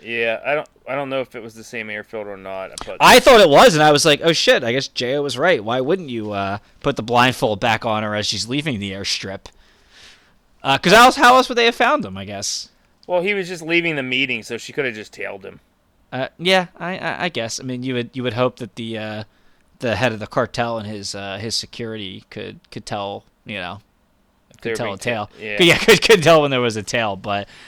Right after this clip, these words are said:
Speaker 2: well, I was giving you kudos, but I'll take 'em
Speaker 1: Yeah.
Speaker 2: away then. Maybe you're right. So, <sighs> so now, of course, as soon as that happens, it's like, well, you know, de-, def-, def-, defcon five, right? <laughs>
Speaker 1: defcon one, baby.
Speaker 2: <laughs> Yeah. Um,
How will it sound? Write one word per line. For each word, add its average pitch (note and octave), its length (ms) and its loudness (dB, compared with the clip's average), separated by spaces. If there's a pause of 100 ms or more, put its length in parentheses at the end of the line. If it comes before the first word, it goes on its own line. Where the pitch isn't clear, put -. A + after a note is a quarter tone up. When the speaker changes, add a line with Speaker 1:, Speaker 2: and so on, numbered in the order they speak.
Speaker 2:
well, E3 120 8
I F3 40 12
was F3+ 100 6
giving E3 220 2
you C#3 80 0
kudos, A2+ 400 -4
but A2 180 -6
I'll G#2+ 100 -2
take A#2+ 200 -4
'em F3 60 -6
Speaker 1:
Yeah. E3 120 0
Speaker 2:
away G#2+ 160 -8
then. G2+ 240 -14
Maybe G#2 220 -12
you're G#2+ 120 -14
right. A2 220 -10 (440)
So, C#3 600 6 (800)
<sighs> - 240 4
so - 140 4
now, F#3+ 220 8
of F3 100 2
course, F#3 280 6
as D3+ 80 0
soon G#3+ 200 6
as D#3+ 60 6
that D3+ 180 6
happens, A2 580 2
it's - 220 -8
like, A2+ 260 -2
well, C3 380 2 (260)
you C3 100 -4
know, A2 320 -2 (140)
de-, D3 120 -6 (160)
def-, - 260 2 (160)
def-, - 280 0 (100)
defcon D3 440 2
five, A#2+ 440 4
right? G#2+ 260 0 (220)
<laughs> - 0 - (600)
Speaker 1:
defcon C#3+ 480 0
one, C3 280 0
baby. G#2+ 400 -4
Speaker 2:
<laughs> - 60 -2
Yeah. - 640 2 (560)
Um, C3 600 8